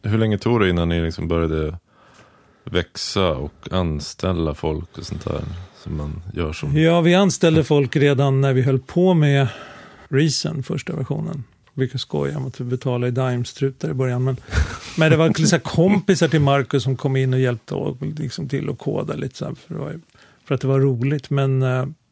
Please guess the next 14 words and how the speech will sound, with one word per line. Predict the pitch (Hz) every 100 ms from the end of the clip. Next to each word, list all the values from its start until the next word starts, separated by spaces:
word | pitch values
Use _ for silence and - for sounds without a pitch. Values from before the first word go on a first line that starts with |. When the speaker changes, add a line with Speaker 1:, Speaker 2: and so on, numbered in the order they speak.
| _
Speaker 2:
men | 127 127 131
vi | 127
var | 147 185
ju | 185 165
ändå | - 131 123
sju | 120 - 135 135 135 _ -
pers | - 170 - -
när | 165 156
vi | -
gjorde | - 160 160 - _ _ _ _ _ _ _ _
första | - - 160
versionen | 151 135 180 160 151
av | 151
Reason. | 151 135 -